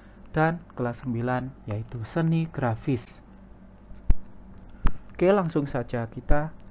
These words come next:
mulai. Poster. Ya. Dulu pastinya sampean pernah mempelajari tentang poster, di mana poster dibahas pada materi iklan, ya, mata pelajaran seni budaya, eh,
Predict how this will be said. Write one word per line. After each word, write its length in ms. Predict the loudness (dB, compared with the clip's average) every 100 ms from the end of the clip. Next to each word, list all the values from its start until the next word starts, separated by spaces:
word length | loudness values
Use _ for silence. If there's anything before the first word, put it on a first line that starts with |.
| -4
mulai. 240 | -2 -2 -4 -16 -20 -20 -20 -20 -20 -20 -20 -20 -20 _ _ _ -12 -12 -14 -18 -20 -20 -20 -20 -20 -20 2
Poster. 560 | 4 4 -2 0 0 -6 -18 -20 -20 -14 2
Ya. 240 | 4 2 -4 -20 -20 -20 -20 -20 -20 -20 -20 -8
Dulu 240 | 0 2 8
pastinya 560 | 6 6 0 0 0
sampean 480 | -2 -4 -2 -2 4 4 4 -2 -8 -4
pernah 240 | 2 2
mempelajari 560 | 2 0 -2 -2 -4 -4
tentang 320 | -4 -4 -4
poster, 400 | -8 -4 -6 -4 -4
di 80 |
mana 160 | -2 -2
poster 400 | -6 -8 -6 -6
dibahas 720 | -6 -8 -6 -4 -4 -6 -16 0
pada 560 | 2 2 0 -2 -2 -4
materi 560 | -6 -6 -4 -4 -4 -6 -12
iklan, 480 | -8 -2 -2 -2 -10 -18 -6
ya, 240 | -4 -4 -8 -8
mata 320 | -8 -4 -4
pelajaran 480 | -2 -4 -4 -6 -6
seni 160 | -6 -6
budaya, 560 | -4 -4 -2 -4 -6 -12 -20 -14
eh, 80 | -2